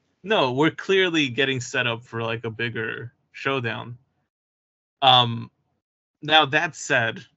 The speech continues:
I think that fight went the way it was going to, 'cause, like, in the beginning of the show, we have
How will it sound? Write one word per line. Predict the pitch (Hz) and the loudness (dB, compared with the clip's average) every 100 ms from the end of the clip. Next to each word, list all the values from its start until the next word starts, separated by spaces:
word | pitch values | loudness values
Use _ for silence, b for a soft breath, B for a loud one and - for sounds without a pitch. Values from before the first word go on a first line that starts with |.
| _ _ _ _ _ _ _ _ _ _ _ _ | _ _ _ _ _ _ _ _ _ _ _ _
I | 131 | 0
think | 139 202 208 _ _ _ _ - | 0 0 -6 _ _ _ _ 2
that | 135 - | 2 2
fight | - 127 151 | -2 0 0
went | 139 123 131 135 | -4 -2 -2 -2
the | - | -6
way | 127 127 127 120 120 120 _ _ _ _ _ _ _ - | -4 -2 -2 -2 -6 -12 _ _ _ _ _ _ _ -6
it | |
was | 131 131 | -4 -4
going | 117 120 113 123 | -4 -8 -8 -10
to, | 120 156 156 - | -10 -12 -14 -12
'cause, | - 131 123 | -6 -6 -4
like, | 127 123 | -6 -4
in | 127 | -6
the | 127 | -6
beginning | 120 127 147 151 | -8 -6 -4 -4
of | |
the | 143 | -6
show, | 131 143 127 | -6 -4 -4
we | 123 123 | -4 -6
have | 120 123 120 | -4 -4 -6